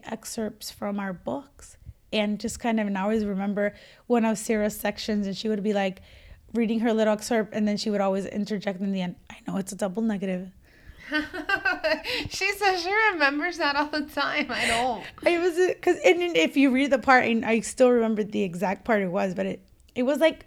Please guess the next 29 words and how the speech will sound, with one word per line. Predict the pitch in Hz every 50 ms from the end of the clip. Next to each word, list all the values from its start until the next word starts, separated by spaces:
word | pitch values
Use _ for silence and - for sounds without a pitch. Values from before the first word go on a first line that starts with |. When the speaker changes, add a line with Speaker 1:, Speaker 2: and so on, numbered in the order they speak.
| - _
Speaker 1:
the | 240 226 302 277
fact | - - - 262 262 277 269 -
that | 349 359
we | 339 330
were | 311 302 285
that | 247 254 247 - 254
young | 262 240 240 254 - -
and | 269 247 240 - -
we | 226 233
were | 220 208 240 226 240 - - _ _ _ - - _
talking | - 233 214 - 254 233
about | 220 202 190 190 196 190 - - _
double | - 240 208 180 202
negatives. | 196 196 190 202 202 190 175 175 180
You're | 190 196 185
like, | 180 190 190 190 - -
you | 240 233
know, | 226 208 196 - - - - - - - - - - _ _ _ _ -
you | 247 226
know, | 202 202 190 -
artistic | - 226 220 - - 226 214 - 220 185 180
license. | 185 180 185 - - - - - -
Yes, | - 180 175 175 - -
I | -
know | - 160 -
it's | 175 175 -
a | -
double | - 180 175 160
negative. | 170 170 180 185 - - - - -